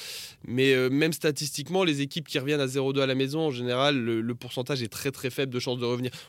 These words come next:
Au tour d'avant, Denver, euh, contre Phoenix, ça l'a fait. Ça a fait, euh, deux zéro Denver, deux deux. Mais bon, on a bien vu que Phoenix a explosé derrière. Ça finit à quatre deux. Ce serait pas grave, ce serait pas insurmontable.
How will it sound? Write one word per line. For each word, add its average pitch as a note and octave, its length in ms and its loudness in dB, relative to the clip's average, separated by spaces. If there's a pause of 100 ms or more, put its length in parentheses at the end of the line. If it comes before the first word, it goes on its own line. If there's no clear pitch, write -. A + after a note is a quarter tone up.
Au G2+ 80 -8
tour A2 160 -4
d'avant, A#2+ 280 2
Denver, C3 260 2
euh, D3+ 180 4
contre A#2 220 -6
Phoenix, D#3 240 0
ça A#2 80 2
l'a C3 100 2
fait. E3+ 160 4
Ça A#2 160 -4
a G#2 60 -4
fait, A#2 160 0
euh, A2 120 0
deux A#2 140 -4
zéro A#2+ 200 -2
Denver, A#2 300 -2
deux C#3 220 0
deux. F3 220 2 (280)
Mais - 80 -20
bon, A#2+ 120 -8
on B2 40 -4
a A2+ 60 -4
bien A2+ 140 -4
vu C#3+ 100 -4
que - 60 -10
Phoenix C#3 300 0
a C3+ 40 2
explosé C3 320 -2
derrière. A#2 280 2
Ça A2 120 -10
finit A#2 200 -4
à B2+ 40 0
quatre A#2 220 -4
deux. A2 100 -6 (500)
Ce - 120 -12
serait C#3 140 -4
pas D3 120 4
grave, E3 280 4
ce - 120 -8
serait C#3 160 -4
pas F3 140 4
insurmontable. G3 640 0